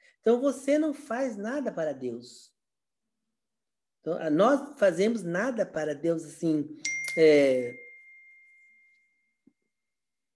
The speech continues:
como a gente tem, a gente tem costume, né, de falar, né?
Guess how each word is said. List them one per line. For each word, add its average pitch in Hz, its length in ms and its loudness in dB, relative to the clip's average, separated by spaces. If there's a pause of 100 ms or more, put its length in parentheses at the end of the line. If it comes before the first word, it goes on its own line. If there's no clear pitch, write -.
(680)
como 160 160 -2
a 156 60 0
gente 170 180 -8
tem, 190 160 -2
a 160 80 -4
gente 165 180 -8
tem 180 120 -4
costume, 170 400 -4
né, 160 120 2
de 160 100 -8
falar, 139 360 -4
né? 151 260 -4